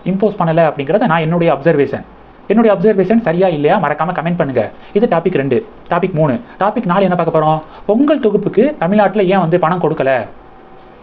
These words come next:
மொத்தம் பச்சரிசி, வெல்லம், ஒரு கரும்பு, இது ஒரு டோட்டல் மதிப்பே நூத்தி மூணு ரூபா தான். இந்த நூத்தி மூணு ரூபாய்க்காக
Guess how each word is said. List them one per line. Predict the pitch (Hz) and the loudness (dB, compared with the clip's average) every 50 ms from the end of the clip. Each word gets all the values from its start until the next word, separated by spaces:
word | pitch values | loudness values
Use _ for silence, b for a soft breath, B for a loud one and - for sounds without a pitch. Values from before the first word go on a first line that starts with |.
| - - - - - | -20 -20 -16 -10 -10
மொத்தம் | 143 - - - 185 131 - - - - | -8 -6 -2 -2 -2 -2 -4 -8 -8 -6
பச்சரிசி, | - 143 - 160 147 139 - - 147 147 | -6 -2 0 0 -2 0 -2 -4 -4 -2
வெல்லம், | 143 139 143 147 139 139 143 | 0 0 0 2 0 2 2
ஒரு | 139 139 135 | 2 2 2
கரும்பு, | 139 139 143 156 147 139 143 143 147 - B B B B - | 0 0 -2 0 2 4 4 4 4 2 B B B B -4
இது | 139 151 | 0 2
ஒரு | 151 147 139 139 - | 4 4 4 2 2
டோட்டல் | 190 214 - - 226 190 | 0 2 2 0 0 2
மதிப்பே | 170 170 170 170 220 | 2 2 2 2 2
நூத்தி | 190 196 202 196 185 | 2 2 0 0 0
மூணு | 175 175 175 175 | 0 2 2 2
ரூபா | 185 190 | 2 2
தான். | 196 185 147 113 - 143 | 2 2 -2 -2 -4 -4
இந்த | 143 170 214 | -2 0 0
நூத்தி | 208 214 190 | 0 2 2
மூணு | 196 185 180 202 | 2 4 4 2
ரூபாய்க்காக | 220 214 202 180 156 170 185 202 202 | 2 2 0 2 2 4 4 4 4